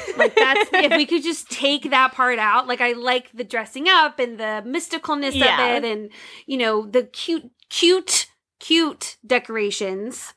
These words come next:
Speaker 2: Okay, I don't
Speaker 1: and
Speaker 2: like any
Speaker 1: things
Speaker 2: of, like,
Speaker 1: like
Speaker 2: the
Speaker 1: that.
Speaker 2: super creepy decorations.
Speaker 1: Yeah, but I just,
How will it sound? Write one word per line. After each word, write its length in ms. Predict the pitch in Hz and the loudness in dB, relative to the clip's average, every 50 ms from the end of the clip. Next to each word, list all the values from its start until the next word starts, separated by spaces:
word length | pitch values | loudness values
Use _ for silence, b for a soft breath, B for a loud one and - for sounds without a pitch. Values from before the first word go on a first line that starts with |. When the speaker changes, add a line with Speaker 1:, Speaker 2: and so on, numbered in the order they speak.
| - | -2
Speaker 2:
Okay, 160 | 302 285 302 | 2 4 4
I 160 | 262 - 208 240 | 4 6 4 4
don't 120 | 285 311 | 4 2
Speaker 1:
and 120 | 349 359 | 2 2
Speaker 2:
like 20 | 349 | 2
any 120 | 403 381 | 0 2
Speaker 1:
things 120 | - 339 302 | 2 2 4
Speaker 2:
of, 40 | |
like, 100 | 294 269 | 2 2
Speaker 1:
like 60 | - - | 2 2
Speaker 2:
the 60 | 190 | 2
Speaker 1:
that. 120 | 175 175 175 | 2 4 2
Speaker 2:
super 240 | 175 233 233 208 | 2 2 0 -2
creepy 400 | 190 - - - 208 214 - - | -4 -4 -6 -6 -6 -6 -6 -8
decorations. 480 | 180 - 147 147 - - 80 73 - 240 | -6 -6 -6 -8 -8 -10 -10 -6 -2 0
Speaker 1:
Yeah, 320 | 220 208 202 - 196 - - 247 | 0 0 0 -2 -4 -4 0 0
but 160 | 247 240 - | 2 2 2
I 160 | 247 254 262 | 0 0 -2
just, 440 | 226 - 285 294 277 - - - | -4 -4 -4 -4 -4 -4 -8 -12